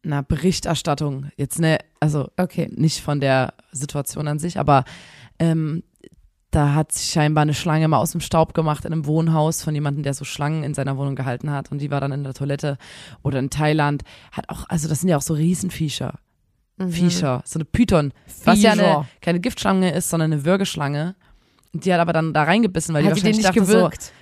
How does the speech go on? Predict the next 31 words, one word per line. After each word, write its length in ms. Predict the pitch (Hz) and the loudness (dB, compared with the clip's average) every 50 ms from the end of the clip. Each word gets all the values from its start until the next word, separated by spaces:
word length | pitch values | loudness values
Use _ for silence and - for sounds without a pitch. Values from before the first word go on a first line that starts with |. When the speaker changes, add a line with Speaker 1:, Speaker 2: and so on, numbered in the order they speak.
| _ _ | _ _
Speaker 1:
nee, 180 | - 170 170 170 | 0 2 4 4
hat 140 | 170 180 - | 4 4 2
sie 100 | - 185 | 0 0
nicht 160 | 196 190 - | 0 0 0
gewirkt, 500 | - 175 160 190 226 240 220 226 - - - - - - - | -2 0 2 4 6 6 6 4 2 -4 -16 -20 -20 -4 0
aber 240 | - 175 165 170 170 | 2 4 4 4 4
das, 260 | 156 160 156 - - | 4 2 0 0 -2
äh, 240 | - 156 156 156 151 | -2 -2 0 0 0
der 160 | 156 151 143 | 0 2 4
Speaker 2:
Äh. 40 | - | 6
Speaker 1:
Penis 320 | - - 233 226 208 - 208 | 6 6 6 6 4 2 2
musste 260 | 202 190 - - 175 | 2 2 2 2 0
mit 100 | 165 - | 0 0
fünfzehn 460 | - - 220 233 - - - 175 165 | 0 0 0 0 -2 -2 -4 -4 -4
Stichen 400 | - - - 220 190 - 196 160 | -4 -2 -2 -2 0 0 0 0
genäht 360 | 147 151 160 190 226 240 - | 2 2 2 2 2 2 2
werden 300 | - 151 156 170 170 175 | 2 2 2 2 0 -2
und 140 | 156 135 135 | -2 -4 -4
ich 80 | - 180 | -4 -6
habe 100 | 180 - | -4 -2
nur 80 | 170 | -2
ein 80 | 160 139 | 0 2
Bild 180 | 185 190 202 | 2 0 2
gesehen 320 | - 185 156 160 160 165 151 - - - - _ | 2 0 2 2 2 0 0 -4 -10 -20 -20 _
von 180 | - - 165 170 | -8 -4 -2 0
dem 160 | 170 165 156 | 0 0 0
blutverschmierten 1080 | - - 180 180 196 214 220 240 - - - 170 160 - - - 180 175 180 - 160 | 2 4 4 6 6 6 4 2 0 -2 -2 -2 -2 -2 0 0 0 0 0 0 2
Speaker 2:
Äh, 60 | 202 220 | 2 4
Speaker 1:
Bart. 380 | - - - - - - - 262 | 6 6 6 6 6 4 4 2
Speaker 2:
äh, 40 | 269 - - - 277 - - - | 2 2 2 0 0 0 0 0
äh, 80 | 233 | 0